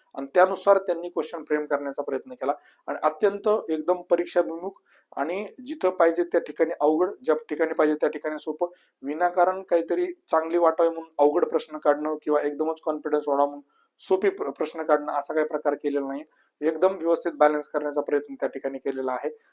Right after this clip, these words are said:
आणि तुम्हाला प्रश्न सोडवताना त्याची क्वालिटी नक्कीच जाणवेल. आणि जसं आपण राज्यसेवा पूर्व परीक्षेला पी टू पीच्या माध्यमातून एकदम क्वालिटी प्रश्न दिले होते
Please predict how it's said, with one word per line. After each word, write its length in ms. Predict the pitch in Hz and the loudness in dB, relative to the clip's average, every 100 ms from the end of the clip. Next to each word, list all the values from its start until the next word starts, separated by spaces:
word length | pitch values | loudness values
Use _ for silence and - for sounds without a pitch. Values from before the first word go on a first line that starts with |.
| - | -10
आणि 140 | 135 147 | -6 -4
तुम्हाला 240 | 165 165 175 | 0 2 2
प्रश्न 320 | 175 151 165 | 0 -6 -6
सोडवताना 500 | - 156 156 151 147 | 0 2 4 2 -4
त्याची 220 | 143 147 | -8 -4
क्वालिटी 300 | 151 139 139 | -2 -2 -2
नक्कीच 340 | 143 147 - 160 | -6 -6 -8 -4
जाणवेल. 380 | 143 139 143 156 - _ _ | -2 -2 -2 -6 -10 _ _
आणि 320 | 131 160 202 - - | -4 -2 -4 -8 -4
जसं 220 | 143 143 | 0 4
आपण 220 | 156 156 156 | 2 2 0
राज्यसेवा 540 | 156 156 156 151 151 | 0 0 -2 2 2
पूर्व 260 | 151 165 180 | 2 2 2
परीक्षेला 440 | 175 156 - 151 | 2 -2 0 -2
पी 160 | 196 180 | -2 -4
टू 160 | - 175 | -8 -8
पीच्या 300 | 170 170 156 | -4 -2 0
माध्यमातून 540 | 147 143 147 139 151 - _ - | 2 2 0 -2 -6 -12 _ -6
एकदम 240 | 156 202 196 | 2 2 4
क्वालिटी 340 | 190 185 185 | 4 4 0
प्रश्न 300 | 175 - 160 | -2 -2 -2
दिले 180 | 156 147 | 0 0
होते 240 | 135 156 | 2 -2